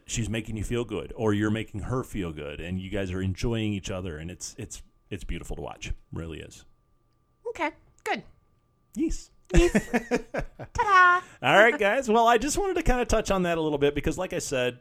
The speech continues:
Speaker 1: you know, when they talk about L G B T Q, the B gets left out a lot.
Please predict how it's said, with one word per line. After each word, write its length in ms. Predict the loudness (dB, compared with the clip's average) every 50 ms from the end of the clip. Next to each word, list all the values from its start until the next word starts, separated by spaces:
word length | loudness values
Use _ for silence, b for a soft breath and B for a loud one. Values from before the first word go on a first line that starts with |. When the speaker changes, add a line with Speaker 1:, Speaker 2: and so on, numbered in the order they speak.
| _ -4
Speaker 1:
you 80 | -4 -2
know, 300 | 0 0 -2 -2 -4 -8 _
when 200 | -4 0 2 2
they 120 | 2 2 2
talk 260 | 2 2 0 0 0
about 300 | 0 0 0 0 0 0
L 160 | -2 -2 -2
G 140 | -2 -4 -4
B 140 | -4 -6 -6
T 140 | -4 -4 -4
Q, 420 | -4 -2 0 2 4 4 4 2 2
the 140 | 0 -2
B 340 | -2 -2 -4 -2 -2 -2 -2
gets 300 | 0 -2 -2 -2 -4 -6
left 260 | -6 -6 -6 -4 -6
out 160 | -6 -6 -6 -6
a 40 |
lot. 520 | -6 -6 -2 2 4 4 4 2 0 -8